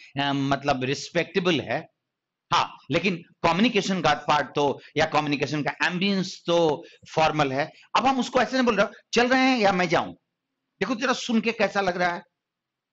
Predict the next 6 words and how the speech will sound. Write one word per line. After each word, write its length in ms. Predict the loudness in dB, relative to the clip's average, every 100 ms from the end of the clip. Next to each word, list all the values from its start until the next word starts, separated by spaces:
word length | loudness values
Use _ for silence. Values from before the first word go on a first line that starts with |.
| _ _ _ _ _ _ _ _ _ -20 -20 -4
अभी 220 | -2 2 4
उनके 320 | 4 4 0
साथ 220 | 0 0
बात 300 | 2 -2 -2
करनी 260 | -6 -4 -6
होगी, 360 | -8 -8 -8